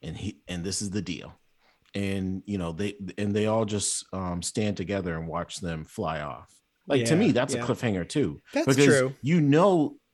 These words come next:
Speaker 1: you know that they're about to do something because he mentions the plan to get Han back.
Speaker 2: Yeah, yeah. Which, by the way, Jeff, now that you say it, this is what they do at the end of Solo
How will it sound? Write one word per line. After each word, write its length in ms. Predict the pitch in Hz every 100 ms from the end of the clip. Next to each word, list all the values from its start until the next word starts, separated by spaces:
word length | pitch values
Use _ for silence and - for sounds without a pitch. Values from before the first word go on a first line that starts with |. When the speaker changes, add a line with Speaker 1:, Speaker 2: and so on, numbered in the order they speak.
| -
Speaker 1:
you 380 | 117 117 131
know 260 | 131 143 160
that 160 | 135 -
they're 140 | 117
about 300 | 87 104 107
to 80 | 95
do 160 | 82 107
something 420 | 131 127 156 139
because 320 | 120 113 104
he 140 | 117
mentions 720 | 92 107 143 170 - 120 95 87
the 100 | 90
plan 600 | - 120 123 92 73 78 - _
to 100 | -
get 220 | 95 123 -
Han 320 | - 127 110
back. 400 | 90 135 - -
Speaker 2:
Yeah, 680 | 123 123 123 131 135 131 113 104
yeah. 380 | 117 110 110 107 101 _
Which, 220 | 214 220 226
by 300 | 170 156 151
the 100 | 170 175
way, 260 | 233 339
Jeff, 360 | 185 131 156 -
now 280 | 143 147 156
that 80 | 175
you 160 | 175
say 260 | 180 196 269
it, 200 | 147 127
this 200 | 160 -
is 140 | 175
what 160 | 175 180
they 120 | 180
do 160 | - 180
at 100 | 180
the 140 | 170
end 180 | 165 156
of 100 | 139
Solo 640 | - 233 277 196 180 185